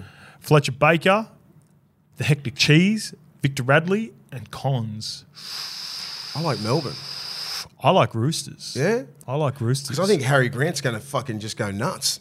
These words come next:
Speaker 1: Mm.
Speaker 2: Kamikamica, Welsh, just get, get on your front and find a quick play the ball, please.
Speaker 1: Harry's definitely due a big game as well.
Speaker 2: Yeah.
Speaker 1: I think
Speaker 2: He was
Speaker 1: Hughesy,
Speaker 2: way off.
Speaker 1: Munster, and Harry were way off in that game,
Speaker 2: Yeah.
Speaker 1: so they're due a big game.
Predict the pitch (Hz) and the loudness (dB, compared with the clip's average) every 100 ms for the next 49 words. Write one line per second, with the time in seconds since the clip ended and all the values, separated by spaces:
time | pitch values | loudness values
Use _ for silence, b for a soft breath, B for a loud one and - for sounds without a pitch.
0 | - 123 120 117 113 107 101 - 151 151 | -6 -2 2 2 0 -2 -4 0 0 2
1 | 135 135 151 156 131 139 143 143 135 139 | 2 4 2 0 2 2 2 -2 -6 -2
2 | 165 170 139 180 170 160 147 135 - 139 | -4 -4 -6 -6 -2 -2 0 -2 -4 -2
3 | 127 139 139 - 131 131 120 - 139 123 | -2 -2 -8 -10 -6 -6 -6 -8 -8 -6
4 | 113 117 104 101 - 98 95 - - - | -4 -4 -6 -10 -10 -12 -12 -16 -20 -10
5 | - 147 143 143 139 143 135 123 127 117 | 0 4 4 4 2 4 2 4 2 2
6 | 120 127 120 120 117 139 123 127 127 147 | 2 4 4 2 2 4 4 2 4 2
7 | 135 139 139 131 131 123 123 135 143 139 | 2 6 6 8 6 4 6 6 6 4
8 | 139 127 143 143 135 135 139 139 120 113 | 4 4 2 2 4 6 6 4 2 0
9 | 104 131 139 123 104 - 139 123 113 131 | 0 4 6 6 2 -2 0 0 2 4
10 | 120 120 107 123 127 113 127 120 120 110 | 4 4 4 4 4 6 4 4 2 2
11 | 123 147 196 170 | 4 6 4 0